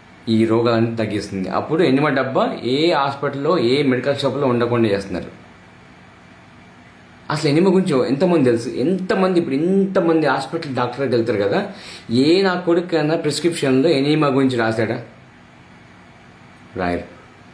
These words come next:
మనిషికి రెండే రెండు రోగాలు, ఒకటి తినకపోవడం, ఒకటి తిన్నది బయటికి వెళ్ళకపోవడం. ఒకవేళ తిన్నాం, మనకి ఇక్కడ ప్రాబ్లం వచ్చింది,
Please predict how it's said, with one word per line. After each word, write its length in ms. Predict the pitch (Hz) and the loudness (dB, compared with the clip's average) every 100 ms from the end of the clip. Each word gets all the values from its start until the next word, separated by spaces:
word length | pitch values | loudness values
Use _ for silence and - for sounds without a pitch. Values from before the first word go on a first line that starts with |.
| - - - - - - - - - - - - - - - - - 107 | -20 -20 -20 -20 -20 -20 -20 -20 -20 -20 -20 -20 -20 -20 -20 -20 -8 -2
మనిషికి 340 | 127 - 147 | -2 0 0
రెండే 260 | 110 113 120 | 2 4 4
రెండు 180 | 110 | 2
రోగాలు, 400 | 98 101 98 85 80 - - - - - 104 | 0 0 0 -2 -6 -14 -20 -20 -20 -14 -8
ఒకటి 280 | 95 101 | -4 -4
తినకపోవడం, 720 | 107 110 123 120 131 143 190 - - - - - | -2 0 0 0 0 0 -4 -8 -18 -20 -16 -8
ఒకటి 200 | 98 113 | -4 -2
తిన్నది 300 | 117 127 151 | 0 0 0
బయటికి 320 | 110 110 110 | 0 0 0
వెళ్ళకపోవడం. 360 | 101 92 87 76 - - - - - - - - - - - - - - - - - - - - - - - - - - - - - - | -2 -2 -6 -8 -14 -20 -20 -20 -20 -20 -20 -20 -20 -20 -20 -20 -20 -20 -20 -20 -20 -20 -20 -20 -20 -20 -20 -20 -20 -20 -20 -20 -20 -2
ఒకవేళ 180 | 139 | -2
తిన్నాం, 400 | 139 143 147 107 98 | 2 2 2 0 0
మనకి 200 | 117 110 | 0 0
ఇక్కడ 280 | 95 139 - | -2 -4 -2
ప్రాబ్లం 280 | 98 101 | -2 -2
వచ్చింది, 360 | 95 - 82 73 | -6 -8 -10 -12